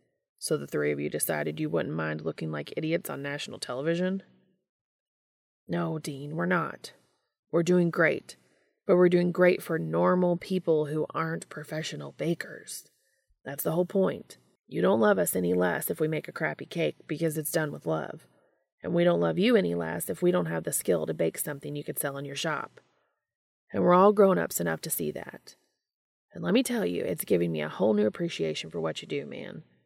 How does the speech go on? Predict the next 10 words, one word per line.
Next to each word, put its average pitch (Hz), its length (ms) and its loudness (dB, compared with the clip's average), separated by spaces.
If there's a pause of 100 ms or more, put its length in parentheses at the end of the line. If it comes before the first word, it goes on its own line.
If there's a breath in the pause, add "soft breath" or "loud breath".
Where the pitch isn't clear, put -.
(580)
I 202 80 -2
had 196 120 4
to 202 60 4
make 190 240 4
one 190 440 4
dumb 196 300 2
cupcake 165 580 -2
in 160 60 -2
an 170 140 -4
hour, 165 540 -2